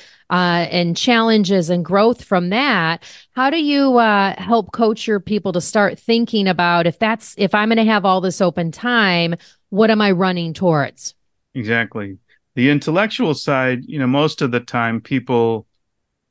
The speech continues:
Speaker 2: do cover that with respect to the preparation, you know, working with the accountants, the attorneys, the, the wealth advisors.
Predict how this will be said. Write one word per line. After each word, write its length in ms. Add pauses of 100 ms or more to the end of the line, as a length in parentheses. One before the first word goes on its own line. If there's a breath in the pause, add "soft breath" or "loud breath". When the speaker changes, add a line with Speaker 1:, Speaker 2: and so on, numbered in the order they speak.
(180)
Speaker 2:
do 240
cover 480
that 380
with 260
respect 480
to 80
the 80
preparation, 880 (280)
you 80
know, 120
working 440
with 180
the 80
accountants, 680
the 140
attorneys, 760
the, 320 (460 soft breath)
the 360
wealth 340
advisors. 760